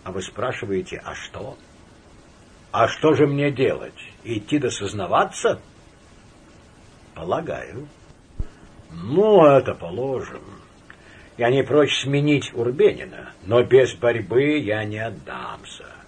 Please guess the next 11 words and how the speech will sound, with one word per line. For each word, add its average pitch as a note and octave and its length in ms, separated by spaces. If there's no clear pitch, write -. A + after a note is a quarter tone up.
Пусть A#3+ 260
берут, B3 340
если D#3 200
захотят, B2 720
но A2+ 160
сам G#3 400
я D#3 160
к - 100
ним A2+ 200
не A#2+ 80
пойду. - 320